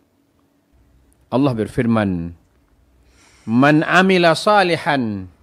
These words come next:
min dzakarin aw untha wa huwa mu'min falanuhyiyannahu hayatan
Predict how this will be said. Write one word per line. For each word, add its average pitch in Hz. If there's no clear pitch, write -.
min 123
dzakarin 180
aw 151
untha 139
wa 202
huwa 208
mu'min 143
falanuhyiyannahu 143
hayatan 127